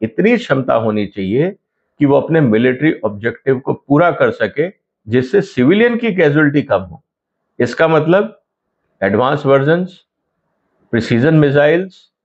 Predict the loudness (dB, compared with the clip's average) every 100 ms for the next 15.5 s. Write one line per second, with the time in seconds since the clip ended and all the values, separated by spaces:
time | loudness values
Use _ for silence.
0 | _ -6 -4 0 2 2 2 0 0 -4
1 | -2 2 2 0 -6 _ _ _ _ _
2 | _ 0 2 2 0 -2 -2 0 2 2
3 | 4 2 -2 -10 _ _ -2 -2 0 0
4 | -2 -4 _ -2 -2 0 -2 -2 0 0
5 | 0 -6 -2 0 0 0 0 -2 _ -4
6 | -2 0 -2 -2 0 0 0 -6 -10 -2
7 | 0 0 -2 -4 -8 _ _ _ 0 0
8 | 2 2 2 0 -6 -14 -4 0 0 -2
9 | -10 _ _ _ _ -14 -6 0 2 2
10 | 0 0 0 0 0 0 -2 -10 _ _
11 | _ _ _ _ -2 0 0 0 0 0
12 | 0 -2 -4 -6 -2 0 -2 -4 -10 -10
13 | -6 -4 -4 -6 -16 _ _ _ _ _
14 | _ _ _ _ -4 -2 0 0 2 0
15 | -2 -6 -2 0